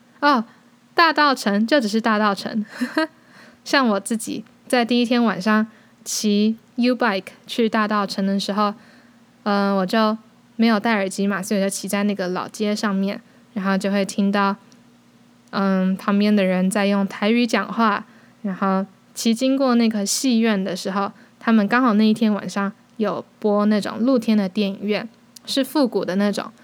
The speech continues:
胶卷在那边转，在那边播，然后就有阿公说：“啊，今仔日咧，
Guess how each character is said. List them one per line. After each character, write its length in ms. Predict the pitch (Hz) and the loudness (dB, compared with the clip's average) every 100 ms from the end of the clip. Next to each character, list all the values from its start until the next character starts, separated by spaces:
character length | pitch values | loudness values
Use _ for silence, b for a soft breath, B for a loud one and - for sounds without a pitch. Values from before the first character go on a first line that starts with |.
| B B | B B
胶 220 | - 233 240 | -2 0 0
卷 240 | 202 185 | -4 -4
在 120 | 208 | 0
那 60 | 202 | 2
边 240 | 208 208 | 2 2
转， 240 | 214 208 214 | 0 -2 -4
在 100 | 214 | -2
那 80 | 208 | 0
边 180 | 202 202 | 0 0
播， 360 | 208 196 208 B B B B | 0 0 0 B B B B
然 120 | 214 | -2
后 280 | 202 220 214 220 B B | 2 4 2 -2 B B
就 120 | 240 | 0
有 80 | 202 | 0
阿 180 | 190 190 | 0 -2
公 240 | 208 214 | 2 2
说 100 | 214 247 | 2 2
：“啊， 340 | 302 294 226 - _ - | 2 2 0 -4 _ -2
今 140 | 254 | 0
仔 160 | 277 285 | 2 2
日 140 | 247 | 2
咧， 320 | 262 269 269 | 2 0 -2